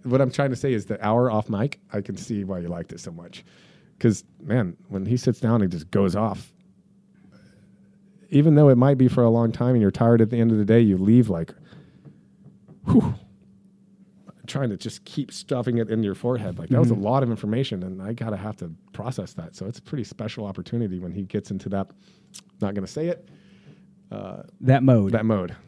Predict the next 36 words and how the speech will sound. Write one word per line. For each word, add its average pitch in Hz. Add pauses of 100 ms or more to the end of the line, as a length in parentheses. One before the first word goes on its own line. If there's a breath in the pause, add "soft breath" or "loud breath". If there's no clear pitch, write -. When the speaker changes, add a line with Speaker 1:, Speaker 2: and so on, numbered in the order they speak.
Speaker 1:
What 113
is 120
Speaker 2:
Yeah, 101
Speaker 1:
it? 104
Speaker 2:
that 104
Speaker 1:
It's 101
Speaker 2:
mode. 165
Speaker 1:
not, 123
we 139
don't 139
call 147
it 131
the 127
mode, 120
but 104
we're 113
gonna 120
call 110
Speaker 2:
Yeah. 98
Speaker 1:
it 92
the 92
mode. 92
Speaker 2:
I 135
actually 135
Speaker 1:
That's, 131
Speaker 2:
got 196
Speaker 1:
so 196
it's 170
pretty 233
cool, 240
man. 127
I, 113
Speaker 2:
Yeah. 107
Speaker 1:
I 123
like -
it. 98